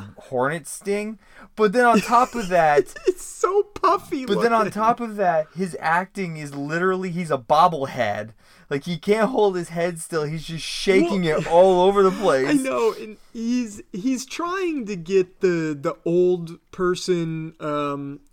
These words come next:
Speaker 2: unsteadiness. He's try-, but he's way overdoing
Speaker 1: Yeah.
Speaker 2: it. <laughs>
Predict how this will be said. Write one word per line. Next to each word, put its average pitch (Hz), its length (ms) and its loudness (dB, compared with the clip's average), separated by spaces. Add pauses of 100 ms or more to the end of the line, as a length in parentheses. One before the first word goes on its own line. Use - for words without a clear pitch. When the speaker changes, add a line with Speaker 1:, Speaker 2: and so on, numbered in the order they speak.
Speaker 2:
unsteadiness. 170 1160 -4
He's 156 200 -10
try-, 170 300 -12 (320)
but 180 120 0
he's 185 280 -6 (360)
way 226 800 -8
overdoing 156 1080 0
Speaker 1:
Yeah. 143 200 -6
Speaker 2:
it. - 360 -10
<laughs> - 60 -18